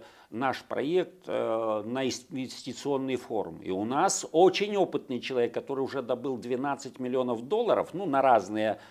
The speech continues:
проекты, готовит эту, ну, как бы презентацию. Мы уверены в силе наших идей. Если будет инвестор, да господи, ну, уже в следующем году какие-то будут, э, я имею в виду, практические результаты.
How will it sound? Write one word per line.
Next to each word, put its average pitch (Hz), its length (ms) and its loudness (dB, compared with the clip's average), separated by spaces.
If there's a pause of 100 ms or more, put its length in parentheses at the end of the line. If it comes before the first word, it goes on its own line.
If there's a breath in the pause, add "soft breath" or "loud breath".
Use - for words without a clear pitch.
(180 soft breath)
проекты, 131 560 2
готовит 147 560 -4
эту, 143 420 -4 (300 soft breath)
ну, 123 160 -4
как 123 240 -6
бы 110 80 -6
презентацию. 131 800 -6 (680 soft breath)
Мы 113 260 4
уверены 190 640 8
в 123 80 -2
силе 139 460 2
наших 123 540 0 (160)
идей. 107 640 -2 (240)
Если 190 380 2
будет 208 400 -2
инвестор, 208 520 0
да 98 140 -2
господи, 110 640 -2
ну, 123 160 -2
уже 170 180 0
в 165 60 -6
следующем 170 560 0
году 127 320 -4
какие-то 117 480 -6
будут, 101 460 -10
э, 98 400 -2
я 104 140 -2
имею 98 60 -6
в 104 120 -4
виду, 104 100 -6
практические - 600 -8
результаты. 101 680 -10